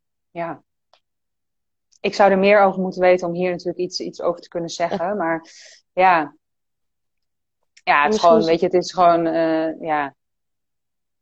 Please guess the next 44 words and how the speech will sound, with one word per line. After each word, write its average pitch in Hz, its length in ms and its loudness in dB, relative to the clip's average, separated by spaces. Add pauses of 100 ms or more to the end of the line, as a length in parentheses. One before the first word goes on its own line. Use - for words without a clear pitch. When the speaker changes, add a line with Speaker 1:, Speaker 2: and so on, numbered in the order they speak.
(520)
Speaker 1:
Ja. - 280 -20 (540)
Het, 165 180 -14
het, - 320 -6 (140)
het - 180 -10
kan 175 240 0
anders. 151 520 -4
En 151 140 -10
dat 147 180 -8
is, - 200 -16
eh, 143 340 -8 (500)
ja. 143 320 -14 (220)
Het - 120 -20
hoeft 202 160 -4
niet 175 160 -8
zo 160 140 -4
te 151 100 -12
gaan, 135 380 -12
laten - 0 -
we 143 80 -10 (100)
het - 100 -20
zo 147 180 -14
zeggen. - 400 -20 (260)
Maar 175 160 2
het 165 120 -2
is 175 140 -4
vervelend. 160 760 0
Heel 240 180 6
vervelend, 196 500 2
Meredith, 165 400 2
dat 165 100 0
je - 60 -16
in 170 80 -4
ieder 180 140 -4
geval 170 280 2
nu, 170 280 -6
eh, - 220 -12 (160)
nou 196 160 -8
ja, 147 280 -6 (120)
toch - 200 -8
thuis 165 320 -2
bent 151 320 -8
komen 147 280 -6
te - 80 -18
zitten, 147 340 -12